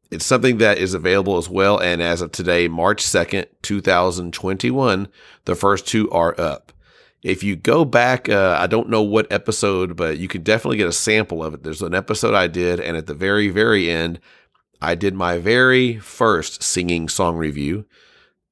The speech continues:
for The Apparition by Iron Maiden. I don't want to give anything away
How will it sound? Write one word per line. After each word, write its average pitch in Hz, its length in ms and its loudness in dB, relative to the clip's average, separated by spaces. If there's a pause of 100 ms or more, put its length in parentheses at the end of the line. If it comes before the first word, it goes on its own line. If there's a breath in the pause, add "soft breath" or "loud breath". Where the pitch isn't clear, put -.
for 85 680 -2 (100)
The 82 240 -6
Apparition 87 960 -2 (220)
by 85 140 -2
Iron 78 320 -4
Maiden. 80 340 2 (880 soft breath)
I 101 80 0
don't 117 180 2
want 135 140 0
to 113 60 -6
give 117 200 -2 (200)
anything 117 340 0
away 87 400 -2